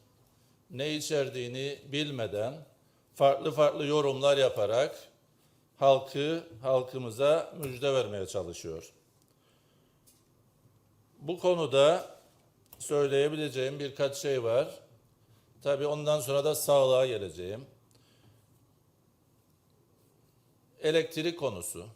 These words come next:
Tabii ki işte değişik günlerde değişik açıklamalar. Dün Sayın Arıklı yine farklı bir açıklama, e, getirdi. İşte kabloyla,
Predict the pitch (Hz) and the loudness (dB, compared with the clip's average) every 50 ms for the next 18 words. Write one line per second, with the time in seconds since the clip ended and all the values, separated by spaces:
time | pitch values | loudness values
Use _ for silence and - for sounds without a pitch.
0 | _ _ _ _ _ _ _ _ _ _ _ - - 156 156 156 160 160 160 160 | _ _ _ _ _ _ _ _ _ _ _ -6 -2 -2 0 0 -2 -4 -6 -4
1 | 175 170 165 165 160 131 110 - - - _ _ _ _ _ - - - 156 139 | -4 -2 -2 -2 -2 -4 -8 -12 -20 -20 _ _ _ _ _ -16 -12 -10 -8 -8
2 | 139 160 156 151 143 127 - - 151 127 - _ _ _ _ - 127 - - 139 | -8 -6 -6 -6 -6 -6 -6 -8 -10 -12 -16 _ _ _ _ -20 -20 -18 -18 -14
3 | 135 147 151 156 151 143 131 123 113 110 135 135 - 143 139 131 - - 143 127 | -12 -10 -10 -8 -4 -2 -2 -2 -2 -2 -4 -2 -2 -2 -2 -4 -4 -6 -6 -4
4 | 151 147 135 - 143 120 151 143 131 120 117 107 107 110 120 131 - - - - | -2 -2 -2 -4 -6 -6 -4 -4 -4 -2 -2 -2 0 0 -2 -2 -4 -8 -14 -20
5 | _ _ _ _ _ _ _ _ _ _ _ _ _ _ _ - - - _ _ | _ _ _ _ _ _ _ _ _ _ _ _ _ _ _ -20 -20 -20 _ _
6 | _ _ _ _ _ - 123 127 127 - - - 135 135 131 131 135 135 131 127 | _ _ _ _ _ -12 -10 -10 -10 -8 -4 0 2 2 2 2 0 0 0 0
7 | 117 - - 131 123 123 127 127 127 - - - _ _ _ _ _ _ _ _ | -2 -6 -8 -8 -6 -4 -4 -4 -6 -8 -12 -20 _ _ _ _ _ _ _ _
8 | - 131 120 113 117 117 - - 123 113 - - 127 113 120 120 120 117 120 - | -14 -10 -10 -8 -8 -8 -6 -4 -4 -4 -4 -6 -8 -6 -2 -2 -2 -2 -2 -6
9 | 123 - 117 110 107 107 113 113 113 110 - - - _ - 101 104 101 98 98 | -10 -8 -8 -6 -6 -4 -4 -4 -4 -6 -10 -18 -20 _ -14 -10 -10 -8 -6 -6
10 | 95 92 87 - - - - - - - - - - _ _ _ _ _ _ _ | -6 -6 -8 -10 -12 -16 -18 -20 -20 -20 -20 -20 -20 _ _ _ _ _ _ _
11 | _ - - _ _ _ _ - 120 - - - 113 98 87 85 107 123 139 160 | _ -20 -20 _ _ _ _ -12 -12 -12 -10 -10 -12 -12 -10 -8 -6 -6 -6 -6
12 | 180 - _ _ _ _ _ _ _ _ _ _ _ _ _ _ - - 151 127 | -8 -14 _ _ _ _ _ _ _ _ _ _ _ _ _ _ -18 -16 -14 -10
13 | - - 147 139 139 - 135 139 127 120 113 113 117 123 127 | -6 -4 -2 -2 -2 -4 -4 -4 -4 -4 -4 -6 -8 -8 -10